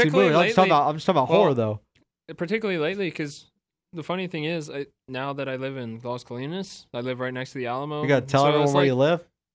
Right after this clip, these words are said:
Speaker 1: well, I live in that
Speaker 2: <laughs> I'm
Speaker 1: area.
Speaker 2: just kidding.
Speaker 1: But my point is, I live in the Las Colinas area, so the Alamo's kinda close. So it's like, now it's like I have a movie theater right there. So it's like, okay, now I can go watch some movies.
Speaker 2: <laughs>
Speaker 1: Like,
Speaker 2: Okay.
Speaker 1: easy,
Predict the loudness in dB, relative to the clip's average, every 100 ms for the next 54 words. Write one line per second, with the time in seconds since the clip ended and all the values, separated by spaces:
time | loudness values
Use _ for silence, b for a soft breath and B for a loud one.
0 | -10 -10 -10 _ _ _ -12 -8 -4 -2
1 | -2 -4 -2 -2 -2 -4 -4 0 0 -2
2 | -8 _ _ _ _ -20 -8 -4 -2 -2
3 | -2 -2 -2 -4 -2 -2 -4 -4 -6 -6
4 | -6 -6 -6 -8 -10 -10 -10 -10 -6 -6
5 | -6 -8 -8 -8 -6 -8 -6 -10 -10 -10
6 | -8 -10 -10 _ _ _ -14 -10 -8 -8
7 | -10 -10 -10 -8 -6 -6 -8 -8 -8 -8
8 | -10 -12 -10 -10 -10 -12 -12 -18 -18 -16
9 | -12 -10 -12 -16 _ _ -10 -8 -6 -6
10 | -6 -6 -8 -8 -8 -6 -6 -4 2 2
11 | 2 0 2 2